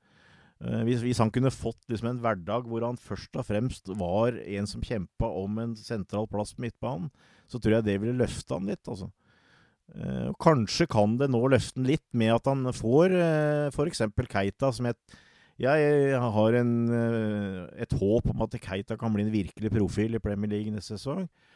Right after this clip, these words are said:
Eh, og at han på en måte i skyggen av det absolutt kan være med å kjempe. Og da mener jeg han er god nok til å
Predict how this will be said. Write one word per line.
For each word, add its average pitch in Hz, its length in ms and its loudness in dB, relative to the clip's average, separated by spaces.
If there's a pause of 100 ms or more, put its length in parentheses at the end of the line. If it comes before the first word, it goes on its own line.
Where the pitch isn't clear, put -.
(400)
Eh, 120 560 -4
og 117 100 0
at 120 140 0
han 139 80 0
på 147 100 6
en 135 80 4
måte 117 220 2
i 120 160 -2
skyggen 104 500 0
av 120 100 0
det 113 600 -2
absolutt 104 580 -6
kan 117 160 -4
være 90 260 -4
med 101 120 -4
å 101 80 -8
kjempe. 107 240 -4
Og 110 80 2
da 147 80 0
mener 127 260 0
jeg 101 160 0
han 107 160 -2
er 110 100 -4
god 92 280 -4
nok - 180 -8
til 107 160 -6
å 107 80 -2